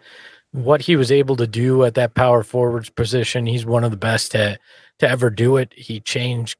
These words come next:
kind of what the mentality of a power forward in this game is. I mean, it was a lot of, uh,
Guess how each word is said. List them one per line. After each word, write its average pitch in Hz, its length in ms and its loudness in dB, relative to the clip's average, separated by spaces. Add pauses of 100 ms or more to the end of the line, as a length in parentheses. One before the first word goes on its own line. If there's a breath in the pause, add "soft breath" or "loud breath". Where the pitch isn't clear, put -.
kind 135 220 -2
of 104 140 -4
what 123 180 0
the 123 60 2
mentality 127 840 -2 (380 soft breath)
of 131 300 0
a 120 100 0
power 127 380 0
forward 127 500 0
in 117 120 -2
this 117 180 -2
game 110 500 -4 (340)
is. 143 440 2
I 113 100 -6
mean, 117 160 0
it 120 40 -2
was 113 120 -4
a 120 60 0
lot 120 240 4
of, 110 260 -2
uh, 113 140 -8